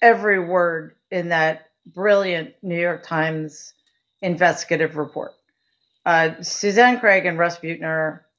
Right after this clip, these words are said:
are the best at what they do. Um, also, hat tip to Mike McIntyre, whom I don't know.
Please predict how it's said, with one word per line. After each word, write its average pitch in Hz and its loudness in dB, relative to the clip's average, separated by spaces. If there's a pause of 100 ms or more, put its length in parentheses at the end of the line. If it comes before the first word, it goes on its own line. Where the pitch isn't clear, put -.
(260)
are 160 2 (100)
the 170 2
best 175 0
at 180 -4
what 160 -6
they 156 -2
do. 151 -6 (220)
Um, 151 -2 (240)
also, 160 0 (160)
hat 180 2
tip 175 -2
to 175 -4
Mike 156 0
McIntyre, 151 -4
whom 156 -4
I 151 -2
don't 160 -4
know. 147 -4